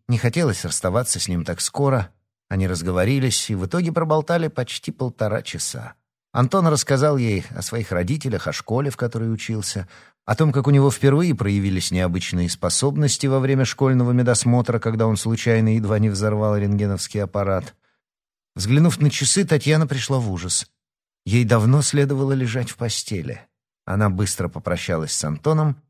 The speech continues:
и побежала к дому. Уже ложась, Татьяна вспомнила, что так и не сняла в банкомате деньги.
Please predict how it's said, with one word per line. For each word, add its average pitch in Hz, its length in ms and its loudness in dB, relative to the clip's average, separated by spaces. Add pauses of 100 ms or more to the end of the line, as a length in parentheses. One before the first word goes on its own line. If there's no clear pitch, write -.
и 165 100 -2
побежала 107 600 -2
к 101 80 -10
дому. 73 420 -10 (640)
Уже 82 260 -4
ложась, 80 640 -2 (360)
Татьяна 156 400 0
вспомнила, 151 640 -2
что - 220 -4
так - 280 -4
и 135 40 -2
не 131 140 -2
сняла 131 440 0
в 117 100 -4
банкомате 117 680 -2
деньги. 95 600 -6